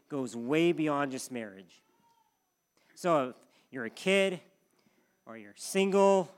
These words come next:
or a divorcee, or a widow, listen up. Because this should be the driving motivation behind every relationship we have.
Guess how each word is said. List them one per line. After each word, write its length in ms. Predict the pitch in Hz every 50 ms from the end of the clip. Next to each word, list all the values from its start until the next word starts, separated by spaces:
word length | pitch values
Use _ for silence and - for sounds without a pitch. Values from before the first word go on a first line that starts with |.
| _ _ _ _ _ _ _ _ _ _ _ _ _
or 180 | - 127 120 110
a 40 | 107
divorcee, 960 | 98 107 98 131 160 180 196 185 - - - 185 180 180 180 180 180 180 - _ _ _ _ _ _ _ _ _ _ _ -
or 180 | 117 120 117 110
a 60 | 107
widow, 840 | 107 110 131 170 196 202 202 196 190 190 190 190 190 190 180 - - _ _ -
listen 380 | 131 151 196 202 202 - 214 208
up. 320 | 208 202 180 139 - - - _ _ _ _ _ _ _ _ _ _ _ _ _ _ _ _ _ _ _ _ _ _ _ _ _ -
Because 280 | 156 165 151 131 120
this 680 | 123 160 233 262 240 202 190 202 196 - - - - - _ _ _ _ _ _
should 200 | - - 196 180
be 100 | 175 190
the 140 | 165 175 165
driving 680 | 131 123 120 - 185 180 185 202 214 220 214 226 214 208
motivation 800 | 202 208 208 202 202 165 196 196 196 196 185 - - 190 175
behind 480 | 156 185 151 151 170 175 175 165 170 - - - -
every 320 | 196 214 202 165 190 190
relationship 680 | 180 175 180 170 170 160 - - 156 - - 165 147 110
we 140 | 156 143 131
have. 280 | 131 127 107 92 92